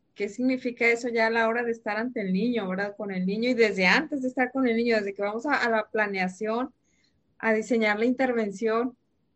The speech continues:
este, cómo se refleja que el niño realmente es el centro. Oye, Avi, este, eh, ya ves que ahora hay muchas películas de zombies y todo eso. Si, por ejemplo, eh,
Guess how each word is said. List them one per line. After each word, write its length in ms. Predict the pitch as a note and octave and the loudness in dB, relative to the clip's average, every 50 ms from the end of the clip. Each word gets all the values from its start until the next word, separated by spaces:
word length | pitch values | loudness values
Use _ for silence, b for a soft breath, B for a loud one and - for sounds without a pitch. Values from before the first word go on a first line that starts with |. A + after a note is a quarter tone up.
| _ _ _ - | _ _ _ -14
este, 640 | G3+ G#3 G#3 G3+ G3+ G3+ _ - G3+ G3 F#3 F#3 F#3 F#3 | -10 -8 -8 -8 -10 -12 _ -6 -4 -2 -2 -4 -4 -2
cómo 280 | - A3 A3 A#3 B3 C4+ | -2 0 0 0 -2 -4
se 240 | B3+ - C#4 B3 | -2 -2 -2 -2
refleja 560 | A3+ A3 G#3 G3+ G3 - A3+ B3 B3+ C4+ B3+ B3+ | -2 -4 -6 -6 -4 -2 -2 0 0 -2 -6 -4
que 100 | - A3+ | -4 -6
el 80 | G#3 | -6
niño 200 | G#3 G#3+ A3 A3 | -4 -4 -4 -2
realmente 440 | A3 A3 A3 A3 A3 A3 A3 - A3+ | -2 -2 -2 -2 -2 -4 -4 -6 -8
es 100 | A3 - | -6 -6
el 140 | A3+ G3+ G3+ | -8 -8 -8
centro. 540 | - - G#3+ A3 G#3+ - G3 F#3+ F#3+ F#3 - _ _ _ _ _ _ _ _ _ b b b b b b b b b _ _ _ - | -8 -8 -6 -6 -6 -8 -8 -8 -8 -8 -12 _ _ _ _ _ _ _ _ _ b b b b b b b b b _ _ _ -6
Oye, 320 | A#3 A3+ A3 A3 G#3+ - | -4 -4 -2 0 0 2
Avi, 420 | - A3+ A#3 G3 A3 G#3 F3+ - - _ _ _ _ _ _ _ _ _ _ _ _ _ _ _ _ _ _ | 2 2 2 0 0 -4 -4 -4 -8 _ _ _ _ _ _ _ _ _ _ _ _ _ _ _ _ _ _
este, 840 | - F#3+ G3 G3 F#3+ F#3 - A3 G#3 G#3 G3+ G3 G3 G3 - F#3 - _ _ _ _ _ _ _ _ _ - | -4 -2 -2 -2 -4 -4 -2 -2 0 0 0 0 0 -2 -4 -6 -10 _ _ _ _ _ _ _ _ _ 0
eh, 440 | A#3+ B3 A#3 A3+ G#3+ G#3+ G#3 - - - | 2 4 4 4 2 2 -2 -4 -4 0
ya 140 | B3 B3 | 2 4
ves 180 | C4 C4+ C4+ C4+ | 4 4 2 2
que 80 | - D4+ | 2 4
ahora 140 | C#4+ C4+ | 6 6
hay 60 | C4+ C4+ | 6 4
muchas 240 | B3+ B3+ D4+ C#4 - | 2 0 -2 -4 -2
películas 520 | - C4 B3+ B3 - A#3 A#3+ A#3+ B3 B3 G#3+ | 0 0 0 0 2 2 4 4 4 4 2
de 120 | G3 G3 | -2 -4
zombies 560 | G3 - G#3+ F#3+ F#3 F#3+ G3 G3 G3 G3 F#3+ | -4 -4 -2 -2 0 0 -2 -2 -6 -8 -8
y 60 | G3 | -10
todo 300 | F#3+ - F#3+ F#3+ F#3+ F#3+ | -6 -4 -4 -4 -2 -2
eso. 440 | F#3 F#3 F#3+ F#3+ - G3 F#3+ F#3+ - _ _ _ _ _ _ _ _ _ _ _ _ _ _ _ _ | -2 -2 -2 -4 -6 -6 -6 -6 -8 _ _ _ _ _ _ _ _ _ _ _ _ _ _ _ _
Si, 260 | - - B3 A#3+ A#3+ | -8 -6 -4 -4 -4
por 220 | A#3+ A#3+ A#3+ A#3+ A#3 | -4 -2 2 2 2
ejemplo, 720 | B3 C#4 B3+ B3+ B3 C4 C4+ C4+ C#4 D4 D4+ - - - - - | 4 4 4 4 4 4 4 4 4 2 0 -4 -8 -10 -4 -2
eh, 680 | A3+ A#3 A3+ A3 A3 G#3+ G#3 G#3 G3+ G3+ G3 G3 F#3+ | 2 2 4 2 2 0 0 -2 -2 -2 -4 -4 -8